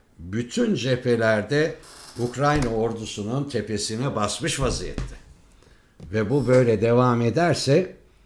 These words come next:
yarın bir gün Amerikalılar seçimden başlarını kaldırdıklarında, Avrupalılar tatilden döndüklerinde, hadi öyle diyelim yani neredelerse,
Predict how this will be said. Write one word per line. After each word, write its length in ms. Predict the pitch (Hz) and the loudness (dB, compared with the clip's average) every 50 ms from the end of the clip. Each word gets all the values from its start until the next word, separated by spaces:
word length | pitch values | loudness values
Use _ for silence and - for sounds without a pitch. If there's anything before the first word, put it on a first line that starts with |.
| _ - _ _ _ - - | _ -20 _ _ _ -8 0
yarın 540 | 87 117 135 170 214 202 165 131 123 117 107 | 6 8 8 8 8 8 6 4 4 4 4
bir 160 | 110 110 101 | 4 2 2
gün 420 | 92 87 104 117 170 196 - - - - - _ _ _ _ _ _ _ _ | 2 2 2 2 2 0 -2 -8 -16 -20 -20 _ _ _ _ _ _ _ _
Amerikalılar 840 | - 107 113 117 120 123 143 147 135 139 123 117 113 110 117 123 139 135 | -4 0 2 4 4 4 4 2 2 2 2 2 2 2 2 2 2 0
seçimden 680 | 139 - 127 113 - 127 123 123 123 123 127 131 123 | 0 -2 -4 -4 -2 -2 0 0 2 2 2 0 0
başlarını 560 | 117 110 101 - - 117 110 110 120 131 127 | 0 0 -2 -2 -4 -4 -2 -2 -2 -2 0
kaldırdıklarında, 1160 | - 113 98 92 87 80 92 85 73 80 82 - - 95 90 87 87 90 85 110 127 135 - - - _ _ - - - - - - - - | 0 2 2 2 2 0 -2 -4 -4 -6 -8 -6 -2 -2 0 0 0 0 0 -2 -2 -4 -6 -12 -20 _ _ -20 -20 -20 -20 -20 -20 -10 0
Avrupalılar 960 | 117 113 117 123 123 139 135 135 123 110 107 107 104 110 120 131 143 - - - - - _ _ - | 4 6 6 8 8 6 4 4 4 4 4 4 4 4 4 4 4 2 -2 -10 -18 -20 _ _ -2
tatilden 720 | - 117 117 113 - - 127 120 107 110 120 117 117 104 | 2 2 2 2 2 0 -2 -2 0 0 0 0 0 0
döndüklerinde, 720 | 98 95 90 87 71 87 - - 95 90 90 90 82 92 92 | 0 0 0 -2 -4 -6 -6 -4 -2 -2 -2 -2 -2 -2 -2
hadi 320 | 90 87 - 110 87 101 104 | 0 2 0 0 2 2 2
öyle 380 | 101 101 98 87 87 80 71 | 2 2 2 2 0 -2 -2
diyelim 440 | 73 82 80 78 78 76 82 82 87 | -4 -4 -6 -6 -6 -6 -6 -4 -4
yani 380 | 90 90 90 87 87 85 82 73 - - - | -2 -2 -2 -2 -2 -4 -6 -6 -10 -8 -4
neredelerse, 1040 | 95 98 101 95 95 92 76 95 92 85 90 90 87 - - - 131 143 175 180 - | -2 -2 0 0 0 0 0 0 0 0 0 0 0 -2 -2 0 0 0 0 0 -4